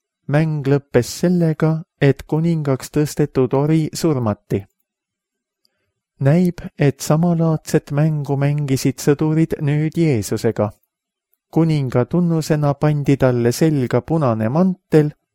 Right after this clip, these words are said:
kepiks kätte anti pilliroog ja krooniks pähe punuti kibuvitstest pärg. Kuna Lähis-Idas kasvab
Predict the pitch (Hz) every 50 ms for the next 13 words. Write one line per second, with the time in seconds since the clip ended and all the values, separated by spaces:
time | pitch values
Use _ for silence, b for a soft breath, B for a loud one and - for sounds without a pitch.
0 | _ - - 160 165 _ - 131 120 - - - - - 160 175 - _ _ -
1 | 147 139 131 - 135 135 131 127 - - - 120 120 - 180 190 190 185 180 175
2 | 165 160 156 160 165 160 156 - - - _ - 143 131 135 123 117 - 131 147
3 | 160 160 147 135 120 101 - - - - - 143 151 151 175 170 165 156 _ -
4 | 151 156 160 160 160 _ - 151 143 - 160 160 156 156 147 156 156 - - -
5 | - 151 156 - - - - 170 151 127 107 92 92 - - - _ _ _ _
6 | _ _ _ _ _ _ _ _ _ - - 151 147 143 139 135 139 160 160 160
7 | 180 180 160 - - 160 151 147 135 131 - - - - 160 147 - 131 139 139
8 | 135 - -